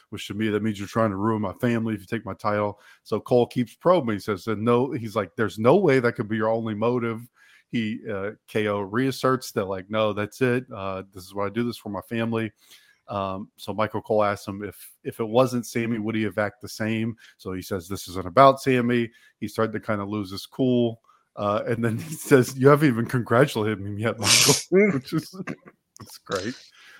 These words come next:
Um, uh, Michael Cole's still hammering the issue, though. He says he wants him to answer. How could you do that to Sammy?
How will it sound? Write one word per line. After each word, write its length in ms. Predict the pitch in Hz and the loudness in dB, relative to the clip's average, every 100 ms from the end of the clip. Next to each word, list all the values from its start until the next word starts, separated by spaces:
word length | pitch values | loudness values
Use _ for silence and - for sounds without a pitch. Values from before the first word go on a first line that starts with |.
| - - | -16 -6
Um, 420 | 101 101 98 95 - - - - _ _ 104 | -4 -4 -6 -12 -20 -20 -20 -20 _ _ -2
uh, 200 | 98 - | -2 0
Michael 240 | 117 127 139 | 2 2 4
Cole's 260 | 156 143 | 6 6
still 260 | - 170 185 | 6 6 8
hammering 380 | 180 175 170 160 | 8 6 4 4
the 80 | 147 | 2
issue, 260 | 156 123 98 | 0 -4 -4
though. 100 | 95 | -6
He 80 | |
says 260 | 95 113 104 | -4 -4 -4
he 100 | 123 | -6
wants 320 | 101 117 - | 0 0 2
him 140 | 139 139 | 2 2
to 60 | |
answer. 380 | 127 139 - 95 - | 0 -2 -4 -10 -2
How 300 | 131 127 131 | 2 4 4
could 260 | - 165 | 0 -4
you 120 | 170 | -6
do 260 | 147 110 104 | -6 -4 -4
that 240 | 104 107 - | -4 -6 -10
to 80 | 127 | -16
Sammy? 640 | - 151 151 139 92 | -6 -4 -2 -4 -8